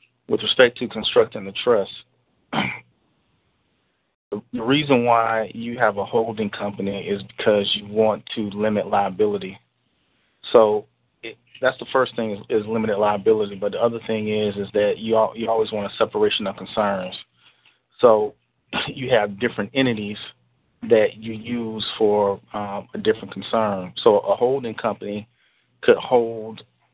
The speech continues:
different trusts that, um, actually are operating in different areas. Like you could have a, you can have an investment trust that, um, deals with real estate. You can also have an inve-,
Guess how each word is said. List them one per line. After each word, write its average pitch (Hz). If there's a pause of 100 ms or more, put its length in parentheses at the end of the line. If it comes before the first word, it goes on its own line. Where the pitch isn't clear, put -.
(760)
different 117
trusts 113
that, 107 (180)
um, 107
actually 113
are 95
operating 107
in 104 (840)
different 113
areas. 104
Like 104
you 110
could 104
have 107
a, 101 (300)
you 113
can 110
have 107
an 107
investment 101
trust 104
that, 101 (800)
um, 101
deals 110
with 107
real 113
estate. 95 (680)
You 117
can 113
also 117
have 110
an 110
inve-, 101